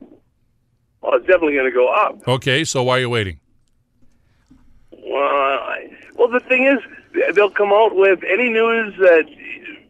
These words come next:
Speaker 1: Trump says or Biden says
Speaker 2: Mm-hmm.
Speaker 1: that's good news,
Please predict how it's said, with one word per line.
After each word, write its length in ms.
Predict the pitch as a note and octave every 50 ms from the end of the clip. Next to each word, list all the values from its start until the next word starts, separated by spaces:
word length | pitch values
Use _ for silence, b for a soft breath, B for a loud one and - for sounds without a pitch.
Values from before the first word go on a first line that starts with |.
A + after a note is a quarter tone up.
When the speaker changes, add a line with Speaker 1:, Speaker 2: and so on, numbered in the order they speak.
| _ -
Speaker 1:
Trump 280 | - - F#3+ G#3 G#3 - -
says 460 | F#3+ F#3 F3+ F3+ F3+ F#3 F#3 F#3 F3+ D3+
or 100 | - -
Biden 380 | B2+ - D#3+ F3+ F#3+ F3+ G3 F#3
says 440 | - - F3+ E3+ E3 E3 E3 E3 E3 D#3+
Speaker 2:
Mm-hmm. 80 | C#3+
Speaker 1:
that's 240 | D#3 C#3 C3+ - -
good 220 | - - G#3 G#3 D#3+
news, 500 | D3+ C#3 C3 B2+ B2+ C3 C3+ C#3 C#3